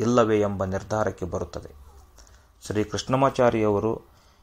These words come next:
ವಿಚಾರವಂತ ಹಾಗೂ ವಿವೇಕಶಾಲಿ ಮನುಷ್ಯರು ಎಂದರೆ ಯಾರು?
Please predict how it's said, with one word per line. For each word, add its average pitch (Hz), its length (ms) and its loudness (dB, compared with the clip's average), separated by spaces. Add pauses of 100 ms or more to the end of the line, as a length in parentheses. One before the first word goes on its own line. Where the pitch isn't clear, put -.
(300)
ವಿಚಾರವಂತ 131 720 4
ಹಾಗೂ 120 420 4
ವಿವೇಕಶಾಲಿ 113 720 2
ಮನುಷ್ಯರು 110 520 0
ಎಂದರೆ 98 400 -2
ಯಾರು? 104 500 2